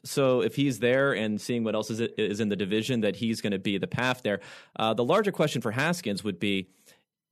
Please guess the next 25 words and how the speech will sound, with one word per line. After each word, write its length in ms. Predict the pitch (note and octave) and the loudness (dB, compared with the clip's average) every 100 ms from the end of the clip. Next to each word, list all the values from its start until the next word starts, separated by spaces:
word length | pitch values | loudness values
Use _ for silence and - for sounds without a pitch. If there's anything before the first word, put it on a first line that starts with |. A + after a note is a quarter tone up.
| _ - | _ -6
you 60 | |
know, 200 | A2 F#2+ - | -2 -2 0
is 220 | C3+ C3+ | 0 0
this, 380 | A2+ A#2 A2+ - | 0 0 -2 -4
is 220 | B2+ B2 | -2 0
this 220 | A#2+ G2 - | -2 -2 -2
it? 240 | D3 A#2 G#2+ | 2 2 2
I 40 | |
mean, 140 | A2 | 0
we've 180 | A2 B2+ | 0 -2
seen 520 | - D#3+ D3+ C3 A2+ - | 0 0 2 0 -2 -4
the 60 | - | -2
most 160 | C#3+ C#3+ | 0 2
similar 280 | F3+ D#3 | 2 2
scenario 480 | C3 C3+ B2 B2 A#2+ | 0 0 2 4 4
in 100 | A2+ | 2
recent 340 | G2+ A#2+ - G#2 | 0 -2 -2 -2
memory 440 | G#2 G#2 G2+ G2 - - - | 0 0 -2 -4 -8 -20 -8
is 120 | - | -4
probably 380 | - A#2+ G2+ G#2 | 0 0 2 0
the 100 | G2+ | 0
Josh 380 | G2 G2+ G2+ - | 0 0 0 -2
Rosen 500 | G#2+ A#2 A2+ G#2+ G2 | 0 0 0 -2 -2
scenario, 540 | - G#2 F#2+ F#2+ G2 | -2 -2 0 0 -2
where 380 | F#2 G2 F#2+ F#2 | 0 0 0 -2